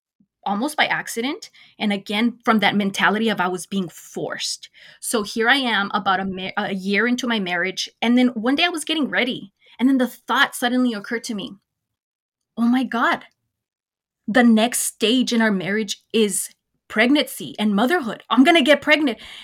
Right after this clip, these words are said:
And, and <laughs> I'm not kidding you. The second thought that followed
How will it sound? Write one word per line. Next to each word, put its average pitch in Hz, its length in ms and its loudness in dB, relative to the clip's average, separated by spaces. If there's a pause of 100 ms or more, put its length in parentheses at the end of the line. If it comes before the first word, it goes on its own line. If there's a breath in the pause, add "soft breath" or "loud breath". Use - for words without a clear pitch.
(240 loud breath)
And, 247 360 6
and 277 280 6 (180)
<laughs> 302 180 -6
I'm 254 220 2
not 285 200 0
kidding 311 300 0
you. 220 140 -4 (300 loud breath)
The 254 360 8
second 403 520 4
thought 339 220 4
that 226 140 2
followed 247 640 2